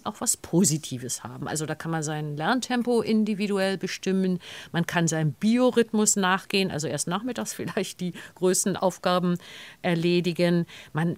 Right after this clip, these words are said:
lernt und verstetigt, sich selbst zu organisieren und erhöht auch noch die digitale Kompetenz. Also Homeschooling ist nicht gleich Homeschooling, oder?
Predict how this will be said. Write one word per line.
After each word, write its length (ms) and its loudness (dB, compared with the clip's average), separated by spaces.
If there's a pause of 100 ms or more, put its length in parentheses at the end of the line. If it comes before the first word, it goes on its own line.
lernt 520 4
und 240 0
verstetigt, 1000 -2
sich 180 -2
selbst 480 0
zu 140 -4
organisieren 880 2
und 460 4
erhöht 420 -2
auch 160 -4
noch 160 -4
die 140 -6
digitale 840 -8
Kompetenz. 760 -12
Also 200 2
Homeschooling 520 0
ist 240 -2
nicht 260 0
gleich 260 -2
Homeschooling, 640 -4
oder? 200 -10